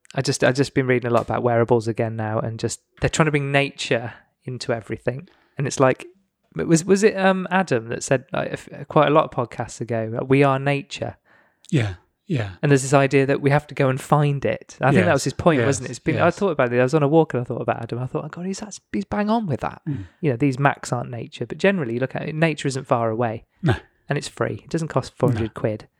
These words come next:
Speaker 1: You
Speaker 2: No.
Speaker 1: could just go out and sit on a bench and breathe slowly in and out. And
Speaker 2: Yes.
Speaker 1: you're, you're on, you're on it, aren't you?
Speaker 2: Yeah.
Speaker 1: You know what I mean?
Speaker 2: Yeah. Yeah.
Speaker 1: We just, it just feels like the only way,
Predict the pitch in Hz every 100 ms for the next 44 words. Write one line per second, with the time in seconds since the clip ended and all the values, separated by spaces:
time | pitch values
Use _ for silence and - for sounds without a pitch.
0 | _ 139 175 185 151 - 139 127 - -
1 | 143 131 135 120 - 123 113 131 110 113
2 | - 131 120 110 117 117 - 139 120 120
3 | 107 110 _ _ 160 123 151 139 135 151
4 | 139 131 127 139 139 127 117 - 135 143
5 | 139 131 92 _ 156 147 160 147 120 135
6 | 120 _ _ _ - 151 120 139 160 170
7 | 180 180 - 185 180 165 156 - _ _
8 | - 160 165 170 170 170 156 139 120 123
9 | -